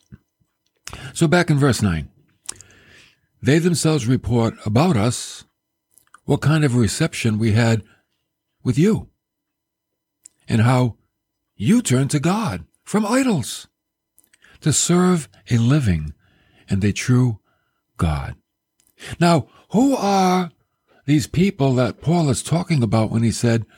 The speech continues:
"For they themselves"? Well, remember last time we were together, we talked about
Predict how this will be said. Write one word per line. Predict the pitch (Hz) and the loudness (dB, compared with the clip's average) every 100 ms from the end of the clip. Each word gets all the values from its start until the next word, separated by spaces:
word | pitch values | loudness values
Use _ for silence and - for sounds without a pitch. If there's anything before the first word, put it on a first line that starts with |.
| _ - | _ -10
"For | - 131 | -2 0
they | 135 | 2
themselves"? | 139 127 - 117 92 - - _ _ - - _ _ _ _ _ - - | 0 -2 0 -2 -2 -8 -14 _ _ -20 -20 _ _ _ _ _ -10 0
Well, | 156 | 2
remember | 156 160 233 240 | 4 2 2 2
last | 180 175 | 0 -2
time | - 160 | -2 -2
we | 160 | -2
were | 156 | -2
together, | 139 139 135 143 - _ _ _ - - - | 0 0 0 -2 -6 _ _ _ -20 -20 -6
we | 127 | -4
talked | - 143 139 | 0 0 0
about | 127 131 | 0 0